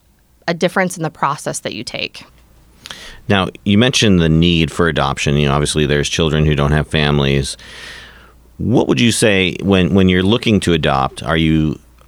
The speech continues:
Speaker 2: kind of gonna feel more pressure from, like, the local, like, Biloxi, D'Iberville, Gulf Coast region, from the state, from national, international, like,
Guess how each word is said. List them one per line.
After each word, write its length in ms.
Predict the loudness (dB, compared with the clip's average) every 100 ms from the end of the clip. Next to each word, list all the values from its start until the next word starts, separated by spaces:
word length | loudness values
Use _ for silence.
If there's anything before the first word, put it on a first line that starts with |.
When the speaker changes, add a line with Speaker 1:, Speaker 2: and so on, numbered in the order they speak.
| -18 -14
Speaker 2:
kind 180 | -4 0
of 220 | 0 -4 -10 -4
gonna 140 | -2
feel 220 | 0 2
more 220 | 4 2
pressure 400 | 0 -2 0 -2
from, 320 | -2 -2 0 0
like, 220 | -2 -4
the 100 | -4
local, 440 | -2 -2 0 0
like, 200 | 2 -2
Biloxi, 500 | -2 -2 -2 -2 -4
D'Iberville, 640 | -2 -2 -2 -2 -2 -2
Gulf 280 | -2 -4 -4 -2
Coast 320 | 0 0 0
region, 480 | -2 0 0 0 -2
from 160 | -6
the 80 | -8
state, 580 | -8 -4 -2 -2 -4 -10
from 400 | -10 -6 -6 -4
national, 580 | -2 -2 -2 -2 -2 0
international, 560 | 0 0 -2 -2 -6 -8 -16 -12 -6
like, 200 | -6